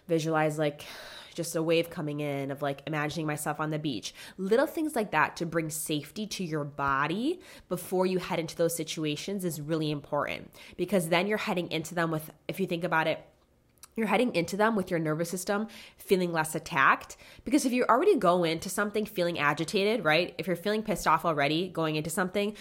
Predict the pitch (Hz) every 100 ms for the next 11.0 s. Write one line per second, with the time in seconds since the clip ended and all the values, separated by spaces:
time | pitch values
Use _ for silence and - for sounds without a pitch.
0 | - - 202 214 240 220 208 185 160 151
1 | 143 - 151 143 143 151 139 117 127 -
2 | 160 147 147 147 165 139 139 - _ _
3 | _ _ _ _ - 180 170 165 175 156
4 | 151 156 143 139 131 110 - 180 196 208
5 | 202 202 208 202 185 180 160 156 156 156
6 | 156 147 - - - - - - 233 254
7 | 165 160 170 180 175 175 160 160 180 262
8 | 294 185 170 - - - - - 175 -
9 | - 165 175 180 - - 185 214 185 165
10 | 160 - 160 151 - 160 151 135 - -